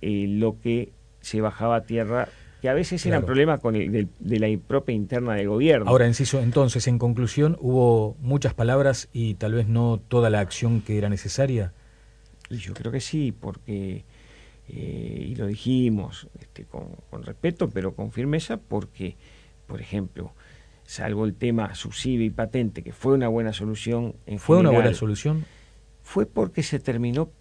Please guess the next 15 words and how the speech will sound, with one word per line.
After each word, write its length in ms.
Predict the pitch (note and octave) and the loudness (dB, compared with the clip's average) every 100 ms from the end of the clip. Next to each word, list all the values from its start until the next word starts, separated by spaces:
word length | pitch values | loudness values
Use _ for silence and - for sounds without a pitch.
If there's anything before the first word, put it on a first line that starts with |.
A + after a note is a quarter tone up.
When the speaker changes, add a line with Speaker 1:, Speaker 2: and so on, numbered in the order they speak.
| - | -12
Speaker 1:
sobre 240 | B2 B2 | -4 -4
todo 220 | - G#3 | -2 -2
para 160 | F#3+ C3 | 0 -2
el 60 | A2+ | 0
contribuyente, 880 | G#2+ G#2 G#2 F#2+ E3 F#3 G3 F3 - | -4 -2 -4 -2 -4 -2 -4 -4 -6
ese 320 | - B2 - A#2+ | -8 -6 -4 -6
estrés 600 | - - C#3 D#3 - A#2 | -6 -6 -4 -4 -6 -6
de 80 | |
andar 320 | G#2 A2 B2+ C3+ | -4 -2 -2 -2
en 260 | A2+ G#2 | -4 -4
la 100 | G2 F#2+ | -6 -8
calle 300 | D3 D#3+ D3+ | -8 -8 -6
y 40 | |
no 120 | B2 | -8
sabías, 460 | A2 G#2+ A#2 A#2+ | -6 -6 -4 -6